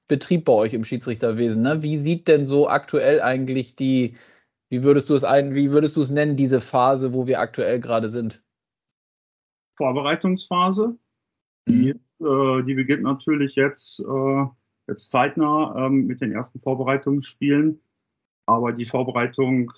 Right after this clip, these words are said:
Speaker 2: äh, für die Schiedsrichter läuft eigentlich schon ein bisschen länger. Wir hatten schon zwei Schiedsrichtercamps hinter uns und haben jetzt noch eins, Lizenzlehrgänge beim, äh, D E B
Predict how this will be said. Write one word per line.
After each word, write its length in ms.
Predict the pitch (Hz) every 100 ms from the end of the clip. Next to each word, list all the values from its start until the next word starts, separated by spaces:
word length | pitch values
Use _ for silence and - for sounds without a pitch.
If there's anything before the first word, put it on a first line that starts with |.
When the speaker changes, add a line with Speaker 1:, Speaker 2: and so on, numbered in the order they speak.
| -
Speaker 2:
äh, 240 | 120 117
für 140 | 110 120
die 80 |
Schiedsrichter 520 | 117 127 - 127 127 120
läuft 240 | 120 120
eigentlich 300 | 110 117 123
schon 200 | - 123
ein 40 |
bisschen 260 | 120 120 117
länger. 360 | 113 131 127 123
Wir 100 | 117
hatten 220 | - 117
schon 180 | 120 113
zwei 300 | - 113 110
Schiedsrichtercamps 1500 | - 127 - 123 123 120 120 _ _ _ _ - 127 127 127
hinter 320 | 135 143 143
uns 440 | 120 139 151 - -
und 260 | 113 113
haben 120 | 131
jetzt 220 | 120 117 127
noch 200 | 123 -
eins, 460 | 120 135 147 -
Lizenzlehrgänge 920 | 120 113 135 135 143 135 135 135 147
beim, 400 | 135 120 117 120 107
äh, 220 | 117 110
D 200 | 110 120
E 40 | 110
B 360 | 120 127 -